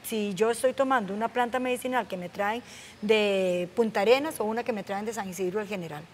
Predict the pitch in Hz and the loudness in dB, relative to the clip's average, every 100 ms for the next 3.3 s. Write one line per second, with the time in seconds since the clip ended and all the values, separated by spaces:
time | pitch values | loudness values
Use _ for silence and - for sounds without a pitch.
0 | - - - - - 214 202 220 226 233 | -20 -20 -20 -20 -18 -14 2 4 6 6
1 | 220 226 240 269 294 262 277 269 262 - | 4 6 8 8 4 -4 -4 -2 -4 -2
2 | 226 226 214 226 - 202 202 190 208 202 | -4 -4 -6 -6 -6 -6 -6 -8 -10 -8
3 | 180 165 151 | -10 -10 -14